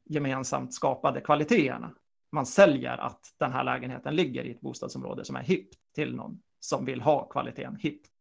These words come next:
Så där har vi också ett exempel på hur det urbana livet i den här tidsåldern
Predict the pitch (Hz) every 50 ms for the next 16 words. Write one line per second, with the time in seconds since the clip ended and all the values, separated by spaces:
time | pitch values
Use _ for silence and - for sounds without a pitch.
0 | _ _ _ _ _ _ _ _ - 175 170 196 208 202 170 156 185 185 160 156
1 | 147 143 143 - - 131 - 143 - - - 208 185 160 135 - 139 131 110 -
2 | 139 120 139 139 139 131 135 135 139 143 127 127 135 131 131 135 139 143 165 185
3 | 165 160 143 127 131 123 - - _ - _ _ _ _ _ _ _ _ _ _
4 | _ _ _ _ _ _ _ - 165 151 151 156 147 139 131 123 135 131 - 151
5 | 151 143 147 147 - 202 190 160 147 139 147 139 139 139 143